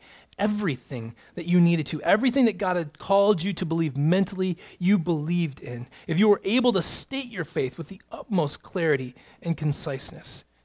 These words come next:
you had a doctorate in theology and were able to teach all of the great mysteries of God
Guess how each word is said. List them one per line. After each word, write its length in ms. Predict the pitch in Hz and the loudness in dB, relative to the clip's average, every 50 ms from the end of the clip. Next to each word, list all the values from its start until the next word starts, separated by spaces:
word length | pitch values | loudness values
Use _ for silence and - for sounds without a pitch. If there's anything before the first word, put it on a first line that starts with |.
| _ _ - | _ _ -4
you 80 | 190 175 | 0 2
had 180 | 185 190 185 | 2 4 4
a 60 | 180 | 2
doctorate 640 | 160 139 - - 233 220 214 208 - - 156 143 - | 0 2 4 6 6 6 6 4 2 0 0 0 0
in 100 | 156 156 | 0 -2
theology 500 | 151 - 175 170 175 185 180 170 151 165 | -2 0 0 2 4 4 4 4 2 2
and 100 | 160 151 | 2 0
were 120 | 160 175 - | 0 -2 -2
able 240 | 196 226 202 214 | -2 0 0 0
to 80 | 180 185 | 0 -2
teach 260 | - - 202 185 - - | -4 -4 -6 -6 -6 -4
all 240 | - 185 202 240 233 | 0 2 4 6 6
of 80 | 233 220 | 6 4
the 80 | 226 | 2
great 220 | 196 214 196 - - | 0 -2 -2 -2 -2
mysteries 400 | 185 175 - - 190 175 151 170 | -2 -2 -2 -2 -4 -4 -4 -4
of 160 | 156 143 139 | -6 -6 -6
God 360 | - 151 147 147 151 151 143 | -6 -4 -2 -2 -2 -4 -4